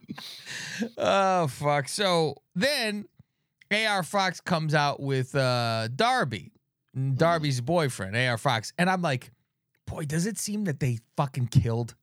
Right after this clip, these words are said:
Speaker 1: A R Fox 'cause of that?"
Speaker 2: Yeah.
Speaker 1: 'Cause now it's, "Hey, let's go, guys," where you go, "Fuck you, you shit on us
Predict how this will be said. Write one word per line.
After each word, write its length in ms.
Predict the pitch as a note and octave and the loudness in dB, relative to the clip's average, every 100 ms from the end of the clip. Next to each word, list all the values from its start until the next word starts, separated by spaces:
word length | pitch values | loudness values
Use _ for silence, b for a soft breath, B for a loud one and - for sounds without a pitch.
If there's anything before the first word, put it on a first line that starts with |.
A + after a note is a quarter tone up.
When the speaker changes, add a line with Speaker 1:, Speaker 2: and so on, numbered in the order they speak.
| _ | _
Speaker 1:
A 140 | B2+ B2 | 2 2
R 120 | A#2 | 2
Fox 400 | - A2+ A#2+ - | 0 -2 -4 -6
'cause 200 | - B2 | -4 -2
of 60 | B2 | 0
that?" 260 | B2 B2+ _ _ _ _ _ _ | -2 -4 _ _ _ _ _ _
Speaker 2:
Yeah. 320 | E2+ E2+ E2+ E2+ - - | -10 -6 -4 -6 -4 2
Speaker 1:
'Cause 220 | B3 G3+ | 2 2
now 300 | A#3+ B3+ A#3+ | -2 -2 -2
it's, 280 | G3 - - - | -4 -6 -10 -6
"Hey, 460 | F#3 C4+ A3+ A3 - A3 | -2 -2 -4 -8 -12 -8
let's 260 | A#3+ F#3 | -6 -8
go, 260 | - B3 A#3 | -2 0 0
guys," 440 | F#3 F3 F3+ F3 | 0 0 0 -2
where 160 | E3+ F#3+ | -4 -4
you 120 | F#3+ | -2
go, 320 | E3+ D#3+ C#3+ C3 _ _ _ _ _ | -2 0 0 -4 _ _ _ _ _
"Fuck 380 | - E4 - - | -4 -2 -2 -4
you, 180 | A#3 A#3+ | -4 -2
you 240 | A3 C4 | -2 -2
shit 460 | - - - C4 G3+ | -2 -4 -2 0 0
on 240 | D3+ C#3 | 0 0
us 400 | C3 C#3 - - | -2 -2 -6 -8